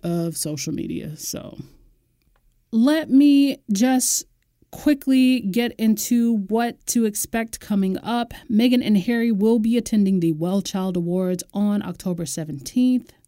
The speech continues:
Nope, October fifteenth. And that is Tuesday. Well Child is one of the new accounts that the Sussexes are following for the month of October.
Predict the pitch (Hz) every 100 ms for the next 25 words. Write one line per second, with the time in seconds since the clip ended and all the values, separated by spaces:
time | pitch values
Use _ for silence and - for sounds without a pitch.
0 | _ - 240 - - 208 113 117 - -
1 | 156 135 _ - - - 196 - 214 208
2 | 208 208 208 202 202 - - 208 226 -
3 | 214 208 - - 277 220 135 143 208 -
4 | _ _ _ _ - 208 277 311 311 294
5 | 269 262 262 - 226 226 220 208 208 247
6 | 247 190 220 269 269 247 233 226 196 208
7 | 196 196 196 233 214 208 - 202 202 190
8 | 180 - 202 208 208 202 190 190 180 175
9 | 160 135 - 233 220 220 220